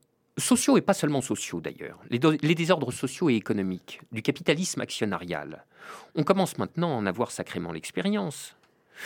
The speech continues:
Je veux dire, c'est un spectacle qui ne nous est plus inconnu. D'une certaine manière, par exemple, là, on est en train de parler de Total à Dunkerque, ou de Philips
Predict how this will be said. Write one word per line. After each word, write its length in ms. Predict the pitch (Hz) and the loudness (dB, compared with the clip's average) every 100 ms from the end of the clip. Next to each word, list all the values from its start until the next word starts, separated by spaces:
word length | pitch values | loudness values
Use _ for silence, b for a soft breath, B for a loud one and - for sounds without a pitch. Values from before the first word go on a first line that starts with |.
| B | B
Je 80 | - | 2
veux 40 | 202 | 4
dire, 120 | - | 6
c'est 200 | 147 127 | 4 0
un 80 | 113 | -2
spectacle 480 | - - 120 - - | -4 -2 -2 -2 -6
qui 120 | 107 | -2
ne 60 | 104 | 0
nous 220 | 104 92 | 0 -2
est 40 | |
plus 200 | - - | -4 -4
inconnu. 380 | 95 - 226 247 | -4 0 0 4
D'une 160 | 233 254 | 6 6
certaine 320 | 220 - 180 | 4 0 0
manière, 480 | 151 135 135 123 - | 2 2 2 2 2
par 140 | 117 | 0
exemple, 320 | 120 131 127 | 2 0 0
là, 80 | 175 | -2
on 100 | 139 | 0
est 60 | 117 | -2
en 100 | 110 | -2
train 220 | - 127 | -4 -4
de 80 | 110 | -2
parler 420 | 101 101 104 104 | -4 -2 -4 -4
de 80 | 95 | -2
Total 680 | 165 - 120 123 120 123 B B B | -2 4 4 4 0 -4 B B B
à 140 | 110 110 | 0 4
Dunkerque, 520 | 120 110 85 - - B 127 B | 2 2 -4 -6 -20 B -20 B
ou 320 | - - 139 | -18 -8 -4
de 80 | 113 | -2
Philips 640 | - 185 151 147 - - | 0 0 0 -4 -8 -10